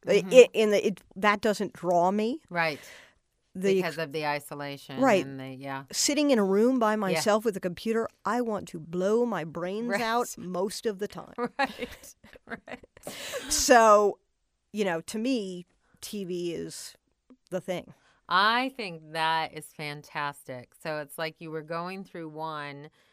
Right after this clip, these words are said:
Speaker 2: to get to the true calling.
Speaker 1: Right.
Speaker 2: And I think it was learning valuable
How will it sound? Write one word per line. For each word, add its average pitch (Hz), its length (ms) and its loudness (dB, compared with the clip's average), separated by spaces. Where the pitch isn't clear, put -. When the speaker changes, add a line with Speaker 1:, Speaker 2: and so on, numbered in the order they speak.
Speaker 2:
to 156 100 -14
get 160 320 -6
to - 140 -16
the 151 100 -12
true 151 220 -12
calling. 135 540 -14
Speaker 1:
Right. 180 220 -6
Speaker 2:
And 151 160 -6
I 147 120 -6
think 170 340 -10
it 156 200 -10
was 143 200 -16
learning 160 560 -12
valuable 156 600 -8